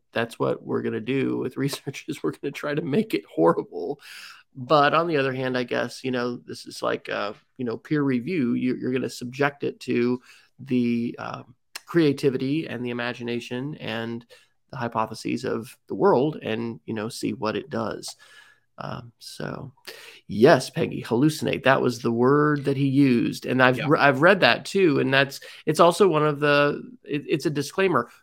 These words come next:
Speaker 1: Remember, chat G P T is a language model. It's been trained mainly on languages, and it's not being touted as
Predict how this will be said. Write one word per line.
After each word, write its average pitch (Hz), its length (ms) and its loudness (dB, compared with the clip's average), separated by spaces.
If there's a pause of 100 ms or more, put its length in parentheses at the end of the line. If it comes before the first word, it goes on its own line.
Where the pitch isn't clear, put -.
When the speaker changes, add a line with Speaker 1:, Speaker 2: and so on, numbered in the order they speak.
Speaker 1:
Remember, 185 460 2
chat 156 260 0
G 185 160 -2
P 208 140 -2
T 165 360 0
is 139 160 0
a 151 160 2
language 139 800 0
model. 117 600 -4
It's 123 180 -6
been 139 240 -4
trained 139 560 -2 (460)
mainly 135 260 0
on 127 220 0
languages, 131 640 -2
and 127 180 -2
it's 127 160 -4
not 135 320 2
being 131 240 -2
touted 170 440 2
as 123 420 0